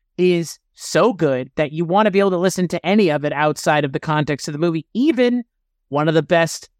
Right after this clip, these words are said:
moments, and we haven't talked about it yet, the children in the four H club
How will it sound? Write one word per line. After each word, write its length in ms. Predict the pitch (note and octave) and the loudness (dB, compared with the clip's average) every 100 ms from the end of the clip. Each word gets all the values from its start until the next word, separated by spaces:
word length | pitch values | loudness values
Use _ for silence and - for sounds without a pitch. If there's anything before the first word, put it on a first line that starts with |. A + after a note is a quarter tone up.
| _ _ | _ _
moments, 400 | D#3 D#3 D#3 D3+ | 0 2 0 -2
and 60 | |
we 60 | D3+ | 0
haven't 180 | F3+ A#3 | 0 0
talked 260 | A#3 A3 | 0 0
about 220 | F3+ E3 C#3+ | 2 0 2
it 80 | |
yet, 160 | C#3+ C#3+ - _ _ | -2 -6 -8 _ _
the 320 | D3+ C#3 C3+ _ _ _ | -4 -4 -6 _ _ _
children 460 | - E4 E4 D4 D#4+ | 0 2 2 0 0
in 80 | |
the 80 | D#4+ | -2
four 280 | - E4 D#4 | 0 0 2
H 320 | D#4+ E4 - | 2 0 -2
club 460 | - F#3 E3 D#3+ | -4 0 2 0